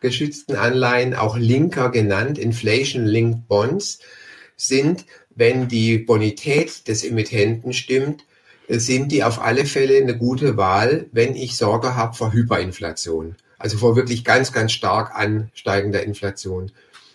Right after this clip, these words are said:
Aber wir sollten halt die Dinge gut trennen.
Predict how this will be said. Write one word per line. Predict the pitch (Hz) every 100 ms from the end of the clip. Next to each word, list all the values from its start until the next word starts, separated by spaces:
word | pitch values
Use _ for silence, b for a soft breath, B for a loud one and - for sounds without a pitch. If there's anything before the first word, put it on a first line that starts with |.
| B B
Aber | 120 117
wir | 117
sollten | 123 127 - 165
halt | 151 143
die | 143
Dinge | 202 147 147
gut | 143 147
trennen. | - 95 101 127 220